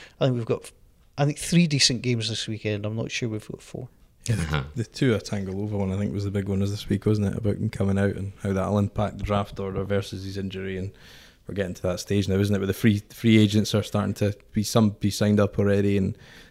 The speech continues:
Speaker 2: that wave of transition and change that can define a team. And every team probably you watch from one year to the next is completely different. So we're getting to that point when it starts to get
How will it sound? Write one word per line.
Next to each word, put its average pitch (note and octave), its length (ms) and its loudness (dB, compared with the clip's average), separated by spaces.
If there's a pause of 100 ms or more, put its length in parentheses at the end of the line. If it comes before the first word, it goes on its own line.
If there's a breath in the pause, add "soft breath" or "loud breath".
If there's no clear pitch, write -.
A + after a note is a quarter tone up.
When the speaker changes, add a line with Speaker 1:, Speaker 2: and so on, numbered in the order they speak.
(120 loud breath)
Speaker 2:
that F2+ 220 0
wave G2+ 300 6
of - 300 -2
transition G2 500 2
and F#2+ 120 0
change G2+ 360 4
that F#2 300 0
can G2+ 160 0
define G2 380 2
a G2 40 -2
team. G#2+ 280 4
And G2 240 4
every G2 320 2
team G2+ 260 2
probably F#2+ 400 2
you F#2+ 120 4
watch F#2+ 180 2
from G2 220 0
one F#2+ 260 2 (600 loud breath)
year G2 180 6
to - 160 -2
the F2+ 80 4
next F#2+ 340 0
is F#2 160 -6
completely F2+ 420 -2
different. F#2+ 340 -2
So - 80 -6
we're F#2 100 0
getting F#2+ 160 0
to F2+ 100 -4
that F2+ 200 0
point G2 160 4
when F#2 80 2
it F2+ 60 0
starts - 260 -4
to - 80 -6
get F#2 200 -2